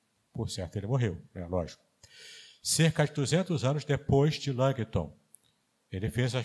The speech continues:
a primeira divisão em versículos. Mas o sistema que adotamos hoje foi desenvolvido em meados do século dezesseis por Robert Stephanus Estienne, mil quinhentos e três a mil quinhentos e cinquenta e nove,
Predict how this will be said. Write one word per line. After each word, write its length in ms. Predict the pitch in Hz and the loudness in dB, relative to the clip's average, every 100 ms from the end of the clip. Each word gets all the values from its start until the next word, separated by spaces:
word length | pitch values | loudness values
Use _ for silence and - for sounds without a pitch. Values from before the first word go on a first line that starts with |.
| - | -4
a 120 | 123 | -6
primeira 380 | 104 113 135 160 | -4 -4 -4 -6
divisão 400 | - - 123 123 | -8 -12 -10 -10
em 60 | 127 | -8
versículos. 680 | 127 - 127 117 78 - - _ _ _ - _ | -10 -8 -8 -10 -14 -18 -20 _ _ _ -20 _
Mas 200 | - 117 | -6 -6
o 60 | 135 | -6
sistema 640 | - 135 - 139 170 185 185 | -8 -6 -4 -2 -2 -4 -6
que 200 | - 131 | -4 -6
adotamos 640 | 120 135 - 110 147 - | -4 -4 -2 -2 0 2
hoje 340 | 117 127 156 | 4 4 2
foi 260 | - 127 131 | 0 0 0
desenvolvido 800 | 120 98 117 127 123 104 123 123 | 0 -4 -4 -6 -8 -10 -10 -10
em 80 | 135 | -8
meados 320 | 135 123 120 | -4 -2 -4
do 100 | 120 | -10
século 560 | - 120 120 127 131 - - - _ | -8 -6 -4 -4 -4 -6 -20 -20 _
dezesseis 920 | - 151 147 - - 117 123 - - _ _ _ - | 2 6 6 4 6 4 4 0 -10 _ _ _ 0
por 120 | 117 | 4
Robert 400 | 98 151 151 143 135 | 10 10 10 4 2
Stephanus 920 | - - 151 147 143 143 151 - - - | -2 2 4 4 0 -2 -6 -8 -12 -6
Estienne, 920 | 135 139 - 135 131 127 107 82 - _ _ _ - _ - | -4 -4 -6 -4 -2 -2 -2 -4 -8 _ _ _ -20 _ -4
mil 140 | 113 | -2
quinhentos 300 | 120 113 113 | 0 -2 0
e 60 | 127 | -2
três 460 | - 156 185 165 - | -2 0 0 -2 -2
a 140 | 117 | -2
mil 140 | 113 143 | -2 -2
quinhentos 280 | - 131 - | -2 -4 -4
e 20 | |
cinquenta 340 | 135 127 117 | -4 -2 0
e 60 | 127 | 2
nove, 280 | 101 87 | 4 2